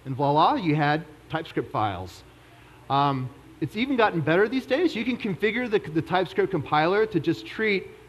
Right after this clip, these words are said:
dot J S or Java, regular JavaScript files as TypeScript. So you don't even need to change the extension if you don't want to. The other aspect that's important to note here about this being a superset is that the TypeScript team, this is not CoffeeScript. They're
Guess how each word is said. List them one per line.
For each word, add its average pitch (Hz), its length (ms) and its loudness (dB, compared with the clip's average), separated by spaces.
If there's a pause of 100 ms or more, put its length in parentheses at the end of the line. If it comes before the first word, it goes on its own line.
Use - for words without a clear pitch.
(160)
dot 160 240 4
J 165 240 4
S 165 180 0
or 131 60 -8
Java, 147 240 -2
regular 151 260 2
JavaScript 143 440 -4
files 208 360 -2 (460)
as 170 160 0
TypeScript. 135 540 -4
So - 100 -4
you 170 100 0
don't 196 160 2
even 185 260 -2
need 175 300 2 (240)
to 160 80 -2
change 180 300 0
the 156 60 2
extension 156 520 -4
if 127 140 -6
you 127 60 -6
don't 120 180 -6
want 117 240 -2
to. 90 260 -10 (680)
The 175 100 8
other 240 220 4
aspect 196 500 2
that's 180 200 -2
important 165 380 -2
to 143 80 -8
note 156 220 2
here 147 280 2
about 135 220 0
this 139 140 -6
being 143 240 -2
a 120 80 -4 (120)
superset 135 600 -4
is 123 80 -8
that 165 140 -6
the 147 60 -16
TypeScript 285 540 -6
team, 190 400 -4 (640)
this 202 160 -10
is 269 140 -10
not 269 320 0
CoffeeScript. 160 640 0
They're 170 120 2